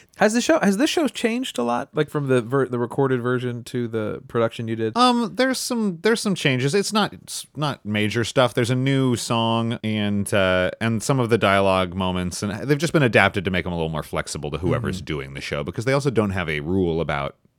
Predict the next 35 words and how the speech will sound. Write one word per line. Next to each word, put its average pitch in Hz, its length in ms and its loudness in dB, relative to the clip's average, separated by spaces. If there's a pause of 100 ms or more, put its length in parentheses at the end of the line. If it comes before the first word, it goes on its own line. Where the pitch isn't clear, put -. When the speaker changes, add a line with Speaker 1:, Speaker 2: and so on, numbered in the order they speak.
(500)
Speaker 2:
this 104 140 -2
has 98 180 -2
to 101 80 -6
be 80 100 -6
three 123 300 0
musicians, 92 580 -2
a 65 60 -14
keyboard, 104 420 -2
a 80 80 -4
drum, 80 540 -6
Speaker 1:
Right. 87 200 -2
Speaker 2:
and 76 80 -6
an 69 160 -8
electric 78 380 -6
violin. 67 400 -6 (400)
So 90 640 0 (160)
I 95 80 -2
saw 117 240 2
a 113 40 2
production 101 340 -4
of 80 100 -6
it 76 60 -8
in 76 80 -10
Chicago 101 680 0 (420)
with, 85 360 -6
uh, 69 400 -4 (1800)
it 82 80 -6
was 82 140 -4
a 82 40 -14
four-person 107 680 0
band. 101 500 0
I 90 60 -2
think 85 200 -8
it 85 100 -6
was 76 540 -8